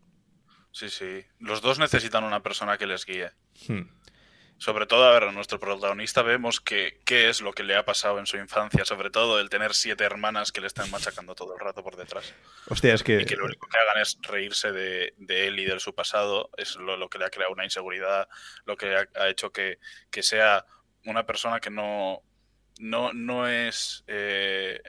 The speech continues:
Speaker 1: no es a-, no es agradable para él hablar con los demás,
Speaker 2: Hmm.
Speaker 1: ni,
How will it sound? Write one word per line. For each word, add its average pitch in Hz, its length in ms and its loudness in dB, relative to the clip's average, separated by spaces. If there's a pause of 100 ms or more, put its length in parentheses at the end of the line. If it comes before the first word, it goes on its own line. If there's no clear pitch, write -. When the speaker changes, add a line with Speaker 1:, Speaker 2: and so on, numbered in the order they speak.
(120)
Speaker 1:
no 110 180 -6
es 107 100 -2
a-, 113 240 2
no 110 160 -6
es - 80 0
agradable 104 460 0
para 95 300 2
él 98 240 -2 (360)
hablar 104 380 4
con 101 140 -8
los 98 120 -6
demás, 110 640 0
Speaker 2:
Hmm. 110 100 -2
Speaker 1:
ni, 95 380 -10